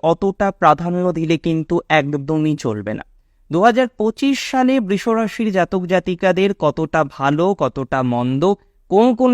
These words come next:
বিষয়ে সতর্কতা রাখতে হবে, প্রত্যেকটি বিষয় নিয়ে কিন্তু আজকে আমরা আলোচনা করব এবং স্বাস্থ্য থেকে শুরু করে প্রাইম কিছু ইভেন্ট নিয়ে মূলত আজকের অনুষ্ঠানটি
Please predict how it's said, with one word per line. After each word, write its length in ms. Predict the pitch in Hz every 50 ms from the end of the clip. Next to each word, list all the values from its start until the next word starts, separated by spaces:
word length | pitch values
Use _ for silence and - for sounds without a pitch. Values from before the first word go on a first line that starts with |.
| 226
বিষয়ে 380 | 208 208 185 - 208 202 196 190
সতর্কতা 600 | - - 180 156 143 160 151 143 147 139 135 135 127
রাখতে 340 | 123 123 120 - _ - 147
হবে, 260 | 151 165 165 165 208 208
প্রত্যেকটি 760 | - _ - 214 - _ _ _ - 247 226 - _ - 247 214
বিষয় 400 | 180 185 170 - - 190 185 185
নিয়ে 180 | 180 175 170 165
কিন্তু 320 | - 156 156 156 143 151 156
আজকে 300 | 127 117 - - - 139
আমরা 220 | 123 120 127 147 185 180
আলোচনা 400 | 139 113 113 - 123 113 113 113
করব 280 | 110 - 156 160 165 175 220 226 - _ _ _ _ _
এবং 180 | - 165 165 170 185
স্বাস্থ্য 480 | - - 190 180 180 - - - - 233 214
থেকে 240 | 240 226 196 220 226
শুরু 300 | 202 - - 214 196 202 190
করে 360 | - - 196 196 196 202 202 - _ _ _ _
প্রাইম 360 | - 196 208 214 220 240 254 262 262
কিছু 260 | 233 - 233 214 - 233
ইভেন্ট 400 | 202 185 165 175 190 190 185 175 -
নিয়ে 200 | 185 185 185 185 180
মূলত 300 | 170 160 156 156 151 -
আজকের 380 | 160 143 131 - - - 143 131
অনুষ্ঠানটি 580 | 127 127 131 127 - - 143 139 139 143 220